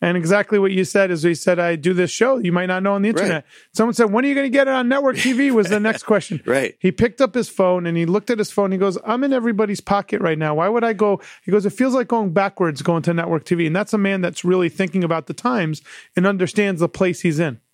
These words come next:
Speaker 2: Well, I mean, I, what I, that just jumped off the page. I mean, it was just like, uh, I circle highlighted it. To me, that just really, and it resonated with podcasting, right? Because,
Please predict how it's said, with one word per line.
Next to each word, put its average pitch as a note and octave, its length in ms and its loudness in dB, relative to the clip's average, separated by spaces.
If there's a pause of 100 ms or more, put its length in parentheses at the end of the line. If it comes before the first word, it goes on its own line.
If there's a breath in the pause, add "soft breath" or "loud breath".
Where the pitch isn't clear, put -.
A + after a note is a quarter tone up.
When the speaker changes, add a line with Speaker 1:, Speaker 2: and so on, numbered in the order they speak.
Speaker 2:
Well, A#2 140 -2
I A#2 100 -4
mean, C3 140 -2
I, C#3 140 0
what B2+ 180 -2
I, D3 140 -2
that C#3+ 200 -2
just - 240 -4
jumped B2+ 240 -2
off B2 140 -2
the G#2+ 120 -4
page. B2+ 460 -2
I A2+ 60 0
mean, G#2 240 -2
it G2+ 120 -4
was G#2+ 180 -4
just A2 180 -4
like, G#2 220 -4
uh, F#2+ 240 -4
I G2 120 -2
circle B2 420 -4
highlighted A#2 480 -2
it. B2 120 -6 (200 loud breath)
To A#2+ 120 0
me, D3 160 2
that D3 120 -2
just B2+ 180 -6
really, B2 240 -2
and B2 120 -2
it A#2+ 60 -6
resonated D#3+ 380 -2
with A2 100 -8
podcasting, D#3+ 680 -6 (340 loud breath)
right? D3+ 220 -2
Because, A#2+ 560 -2